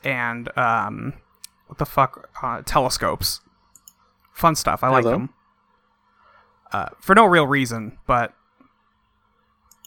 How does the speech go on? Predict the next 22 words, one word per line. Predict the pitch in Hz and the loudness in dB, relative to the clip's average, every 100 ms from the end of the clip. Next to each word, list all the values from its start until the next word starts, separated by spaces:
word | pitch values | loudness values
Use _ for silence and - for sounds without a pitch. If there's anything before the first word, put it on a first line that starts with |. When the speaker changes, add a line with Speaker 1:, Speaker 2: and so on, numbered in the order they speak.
| _ _ _ _ _ _ _ _ _ _ _ _ _ _ _ _ _ | _ _ _ _ _ _ _ _ _ _ _ _ _ _ _ _ _
Speaker 1:
yeah, | 135 127 | 0 2
I | 123 | 2
do | 135 131 | 0 0
wish, | 123 - | 0 0
um, | 127 120 | 0 4
<clears throat> | - 202 180 117 - _ _ _ _ _ _ _ - | 8 10 8 6 -14 _ _ _ _ _ _ _ -8
I | 135 | -6
do | 127 123 | -4 -4
wish | 117 | -4
Emily | 120 117 123 | -4 -4 0
had | 131 | 0
her | 123 127 | 2 2
own | 120 | 2
mask | 120 123 | 2 2
that | 123 | 6
Speaker 2:
Hello? | 123 | 6
Speaker 1:
wasn't | 120 123 - | 4 0 -4
just, | - | -2
like, | 127 - | -2 -2
a | |
cloth | 127 - 113 123 | -4 0 0 0
mask. | - - - - | -2 -2 -2 -4